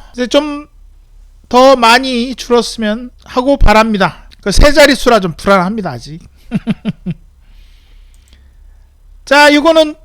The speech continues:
일본 어젯밤에 발표한 일본 집계입니다. 삼월 삼십일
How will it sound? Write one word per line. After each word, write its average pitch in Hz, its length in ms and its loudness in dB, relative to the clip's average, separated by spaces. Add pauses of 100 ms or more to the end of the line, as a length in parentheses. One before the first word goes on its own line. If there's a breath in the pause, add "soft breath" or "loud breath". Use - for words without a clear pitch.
(120)
일본 311 840 4 (1300 soft breath)
어젯밤에 285 760 2
발표한 240 920 2
일본 247 440 0
집계입니다. 185 600 -8
삼월 262 440 0
삼십일 262 960 -2